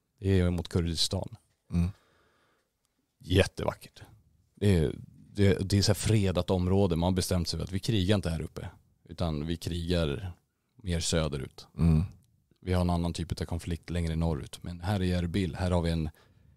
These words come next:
Speaker 1: en gemensam överenskommelse att vi, vi,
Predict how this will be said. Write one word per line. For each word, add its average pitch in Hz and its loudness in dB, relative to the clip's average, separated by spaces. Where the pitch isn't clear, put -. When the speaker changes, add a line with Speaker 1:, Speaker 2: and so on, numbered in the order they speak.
Speaker 1:
en 80 -8
gemensam 92 0
överenskommelse 80 0
att - -12
vi, 69 -4
vi, - -6